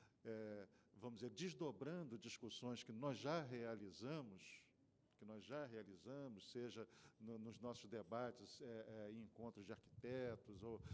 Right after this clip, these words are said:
em, em entidades de arquitetos e, e tudo, nós já temos uma massa crítica, é, forte, f-,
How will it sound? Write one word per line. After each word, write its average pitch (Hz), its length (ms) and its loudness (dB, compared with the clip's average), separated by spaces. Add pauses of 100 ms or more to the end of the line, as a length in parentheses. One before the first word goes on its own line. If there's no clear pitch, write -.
(160)
em, 117 560 -2
em 131 60 -6
entidades 120 600 -2
de 117 80 -4
arquitetos 113 1040 -4
e, 107 60 -6 (300)
e 104 120 -4
tudo, 139 240 -2
nós 143 140 0
já 160 100 2
temos 165 380 -2
uma 123 100 2
massa 113 340 -2
crítica, 113 520 -6 (360)
é, 110 280 4 (120)
forte, 135 380 2
f-, - 160 -6